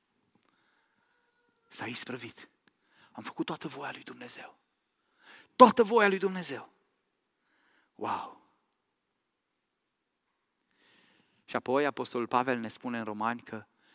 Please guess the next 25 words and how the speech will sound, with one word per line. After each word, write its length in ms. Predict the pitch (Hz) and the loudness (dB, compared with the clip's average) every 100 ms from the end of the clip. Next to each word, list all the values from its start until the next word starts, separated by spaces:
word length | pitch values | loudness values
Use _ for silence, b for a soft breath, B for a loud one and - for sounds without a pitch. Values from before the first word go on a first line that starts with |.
| _ _ | _ _
nici 240 | 120 135 - | -10 -8 -8
Hristos 640 | 135 - - 107 - - - _ _ | -8 -10 -8 -8 -10 -16 -20 _ _
nu 120 | - | -20
și-a 160 | 107 101 | -12 -12
plăcut 520 | - 98 - 101 - - _ _ | -10 -16 -14 -18 -18 -20 _ _
lui 300 | - 101 95 - - - | -18 -16 -16 -20 -20 -20
însuși. 540 | - 101 - - - - _ _ _ _ _ _ _ _ _ _ b b b | -20 -14 -14 -12 -18 -18 _ _ _ _ _ _ _ _ _ _ b b b
Nici 260 | - 190 - | -10 -8 -8
Hristos 560 | - 180 - 151 - - _ b b b b | -10 -10 -8 -8 -10 -20 _ b b b b
nu 100 | - | -12
și-a 160 | - - | -10 -10
plăcut 520 | - - - - - - | -12 -16 -18 -20 -20 -14
lui 240 | 107 95 - | -14 -14 -18
însuși. 480 | 110 101 - - - _ _ _ _ _ _ B B B B | -16 -12 -12 -14 -20 _ _ _ _ _ _ B B B B
Ci 120 | - | -4
prin 160 | 139 143 | 2 4
acceptarea 540 | 139 - - 190 202 | 4 2 6 8 8
paharului 600 | - 180 175 170 143 135 | 6 6 8 8 6 0
suferinței, 880 | 127 131 139 131 165 151 165 170 165 B B B | -4 -4 -2 0 0 0 2 2 -2 B B B
voia 240 | - 196 208 | 0 8 10
lui 100 | 185 | 10
Dumnezeu 440 | 156 156 131 160 | 6 0 4 4
și 140 | 151 147 | 4 0
dreptatea 480 | 139 - 160 165 | 0 6 6 6
lui 260 | 143 139 139 | 2 2 -4